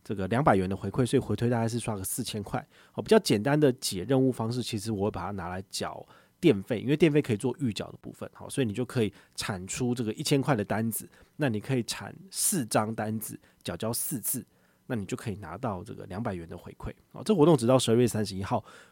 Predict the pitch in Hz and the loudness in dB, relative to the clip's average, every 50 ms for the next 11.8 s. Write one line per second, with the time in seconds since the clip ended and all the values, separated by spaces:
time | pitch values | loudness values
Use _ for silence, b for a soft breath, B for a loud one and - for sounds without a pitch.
0 | B - 208 175 139 135 - 147 143 135 139 139 143 135 139 120 110 110 117 107 | B 6 6 6 6 6 6 4 4 4 4 4 4 4 4 2 2 2 2 0
1 | 90 90 101 113 113 110 - - 92 95 110 - - - - - _ _ _ _ | 0 0 -2 0 0 0 0 0 -2 0 0 -2 -2 -6 -12 -18 _ _ _ _
2 | _ _ _ _ _ _ _ _ _ _ _ _ _ _ _ - 262 226 - _ | _ _ _ _ _ _ _ _ _ _ _ _ _ _ _ 2 2 2 2 _
3 | - - 127 110 98 104 107 113 113 104 95 - - 143 147 135 135 143 123 127 | -2 0 0 0 2 0 2 2 2 0 0 -2 2 6 8 8 8 8 6 4
4 | 113 92 101 101 104 107 123 123 123 107 95 95 95 135 139 - - - - 143 | 0 2 0 -2 -2 0 4 4 4 4 2 0 0 0 0 0 -2 -4 -4 -4
5 | - - - 123 - - - - 131 123 - - - 127 120 117 117 101 - - | -2 -2 -2 -2 -4 -4 -6 -4 -4 -4 -2 -4 -4 -4 -4 -2 -2 -2 -2 -2
6 | - - - 110 101 101 - - 113 117 117 - 123 110 110 113 113 - - 175 | -4 -2 0 -2 -2 -4 -4 -6 -4 -4 -4 -4 -2 0 2 2 2 2 2 4
7 | 165 170 139 123 117 127 107 - _ _ _ _ _ _ - 165 156 151 160 - | 6 6 6 6 4 0 -2 -4 _ _ _ _ _ _ 0 4 6 6 4 6
8 | - 123 95 101 131 143 147 147 131 - - - 117 110 113 120 117 139 120 123 | 2 2 2 2 0 2 2 2 2 2 -2 -2 0 0 0 0 0 0 -2 0
9 | - - 151 120 98 98 - 135 110 98 98 98 95 - _ _ _ _ _ _ | 0 0 0 0 -2 -2 -2 -2 -2 -2 -2 -4 -4 -6 _ _ _ _ _ _
10 | - - 190 151 120 B B B B B _ _ _ - - - - 139 113 113 | -2 4 4 4 4 B B B B B _ _ _ -10 -6 0 2 2 2 2
11 | 120 131 - 147 135 123 131 139 151 - - - - 95 - | 2 2 4 4 6 6 4 2 -2 -6 -10 -10 -10 -10 -10